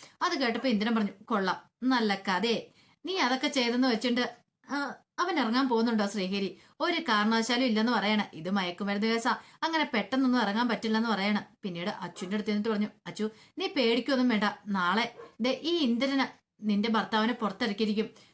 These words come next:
ശ്രീഹരിയെ പുറത്തിറക്കിയിരിക്കും, ഞാനല്ലേ വാക്ക് പറയണമെന്നൊക്കെ" ചോദിക്കുകയാണ്. അപ്പോഴേക്കും ഋതു പറഞ്ഞു,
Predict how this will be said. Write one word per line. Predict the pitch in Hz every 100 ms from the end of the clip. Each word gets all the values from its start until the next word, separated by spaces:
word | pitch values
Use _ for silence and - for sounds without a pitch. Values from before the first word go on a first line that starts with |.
| -
ശ്രീഹരിയെ | 339 339 330 330
പുറത്തിറക്കിയിരിക്കും, | 330 214 254 226 214 214 220 -
ഞാനല്ലേ | 269 370 339 240
വാക്ക് | 247 202 202 269
പറയണമെന്നൊക്കെ" | 247 208 220 226 226
ചോദിക്കുകയാണ്. | 220 196 226 208 - _ _ -
അപ്പോഴേക്കും | 185 180 180 196 214 - _ -
ഋതു | 190 175
പറഞ്ഞു, | 214 202